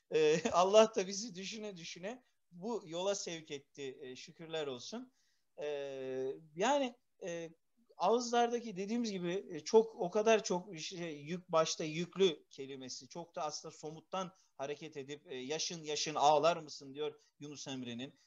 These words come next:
o ifadesi. Anlamca bilinen ama kullanım sıklığı azalmış sözcükler var. Alp mesela bilinir ama kullanmayız. Berk bilinir ama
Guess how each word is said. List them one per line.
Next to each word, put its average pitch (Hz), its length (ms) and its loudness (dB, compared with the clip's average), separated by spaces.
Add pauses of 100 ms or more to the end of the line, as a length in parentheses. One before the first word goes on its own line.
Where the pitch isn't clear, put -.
o 160 120 -4
ifadesi. 135 800 0 (320)
Anlamca 208 500 4
bilinen 247 400 4 (800)
ama 247 260 2
kullanım 254 400 4
sıklığı 208 360 0
azalmış 151 400 0
sözcükler 117 560 -2
var. 107 300 -4
Alp 233 320 8
mesela 156 520 -4 (280)
bilinir 247 320 -2
ama 269 400 0 (220)
kullanmayız. 220 840 2
Berk 247 380 6
bilinir 220 440 -6
ama 233 360 -2